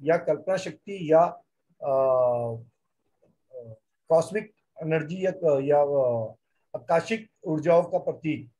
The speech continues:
यहाँ से डिस्कनेक्ट से, सेपरेशन of world, क्या separation से हम विदेश यात्रा भी देखेंगे यहाँ से, क्योंकि वो भी एक प्रकार का separation होता है, be it good nor the rest, but it's a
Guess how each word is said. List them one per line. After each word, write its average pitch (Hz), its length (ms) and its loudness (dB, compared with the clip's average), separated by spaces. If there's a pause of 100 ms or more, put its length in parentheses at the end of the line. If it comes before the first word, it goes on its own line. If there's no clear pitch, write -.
(680)
यहाँ 165 280 2
से 214 220 2
डिस्कनेक्ट 180 520 -6
से, 220 140 0
सेपरेशन 190 480 -6
of 202 160 0
world, 160 360 0
क्या 165 200 0
separation 175 680 -8
से 208 280 0
हम 208 300 -2 (400)
विदेश 185 380 2
यात्रा 190 260 4
भी 180 120 0
देखेंगे 127 360 -8
यहाँ 113 180 -6
से, 110 160 -14 (1200)
क्योंकि 180 260 -6
वो 196 120 4
भी 226 140 0
एक 220 100 0
प्रकार 180 220 4
का 202 120 0
separation 185 500 -2
होता 156 320 2
है, 214 100 0 (520)
be 170 120 -2
it 185 240 -4
good 196 180 -2
nor 160 200 4
the 175 140 4
rest, 226 180 2
but 202 200 0
it's - 240 -14
a 226 60 -10